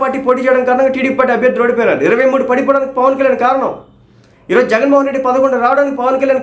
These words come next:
కారణం. అడగవచ్చు మీరు, ట్వంటీ పర్సెంట్ ఓటింగే గేమ్ చేంజ్ ఇలా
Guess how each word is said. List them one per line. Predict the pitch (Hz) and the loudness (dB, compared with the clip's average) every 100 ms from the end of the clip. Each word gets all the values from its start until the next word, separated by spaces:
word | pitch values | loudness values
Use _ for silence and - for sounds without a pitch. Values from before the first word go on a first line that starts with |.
| 233 | -2
కారణం. | 262 247 - - - 170 | -2 -4 -8 -12 -4 -2
అడగవచ్చు | 220 254 262 262 | 2 0 0 0
మీరు, | 214 - - - - 180 | 0 -2 -6 -18 -14 -4
ట్వంటీ | 220 247 247 | -2 0 0
పర్సెంట్ | 247 247 233 226 | 0 0 0 0
ఓటింగే | 226 226 247 262 190 123 - _ _ - 156 | -2 -2 0 0 -2 -6 -12 _ _ -16 -2
గేమ్ | 233 262 175 | 0 0 -2
చేంజ్ | 220 254 226 147 - - _ 185 | -2 0 -2 -6 -10 -18 _ -2
ఇలా | 214 | 0